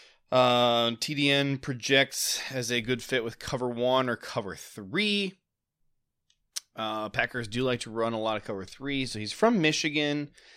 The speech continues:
Uh, they had a really sneaky good defense this year. Not just, uh, Adrian Hutchinson and, um, is that even right? That just sounds wrong coming off, coming off the,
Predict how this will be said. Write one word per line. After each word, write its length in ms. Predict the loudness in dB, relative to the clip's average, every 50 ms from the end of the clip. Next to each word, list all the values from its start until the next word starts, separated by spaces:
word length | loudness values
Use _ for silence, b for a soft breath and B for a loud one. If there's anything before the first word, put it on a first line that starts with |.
| B B B B B B B B B
Uh, 420 | -4 -2 0 0 0 0 0 0
they 140 | 0 0 0
had 100 | 0 0
a 140 | 0 -2 -4 -6 -14 -20
really 500 | -20 -18 -16 -12 -8 -4 -4 -4 -4 -6 -8 -14 -18 -16 -12
sneaky 480 | -10 -10 -8 -4 -4 -4 -4 -4 -4
good 260 | -2 0 0 0 0
defense 500 | 0 -4 -4 -2 -4 -4 -4 -4 -6 -8
this 240 | -8 -8 -8 -8 -8
year. 520 | -6 -6 -4 -2 -2 -2 -2 -2 -4 -6 -8
Not 320 | -8 -6 -4 -4 -4 -6
just, 680 | -6 -4 0 2 2 2 2 -2 -4 -4 -6 -8 -8 -10 _ _
uh, 580 | -2 0 2 4 4 4 4 2 2 0 0 -2 -2
Adrian 720 | -4 -4 -4 -4 -4 -2 -2 -2 -4 -4 -6 -8 -10 -12 -16 _
Hutchinson 840 | -10 -8 -8 -6 -8 -8 -10 -8 -6 -6 -6 -6 -6 -8 -10 -14 -18 _ _
and, 560 | -4 -2 -2 -2 -2 -4 -4 -6 -8 -10 -14 -16 -18 _ _ -10
um, 500 | -8 -6 -6 -6 -6 -8 -8 -10 -12 -14 -18 -16
is 80 | -12
that 100 | -10 -8
even 140 | -8 -8 -10
right? 180 | -10 -10 -12 -12
That 120 | -14 -14
just 320 | -14 -14 -12 -12 -12 -10
sounds 360 | -8 -6 -6 -6 -6 -8 -8 -10
wrong 300 | -8 -6 -6 -6 -8 -10
coming 160 | -10 -10 -10
off, 140 | -12 -12 _ _ _
coming 160 | -10 -10 -10
off 140 | -10 -10 -10
the, 280 | -10 -8 -8 -8 -10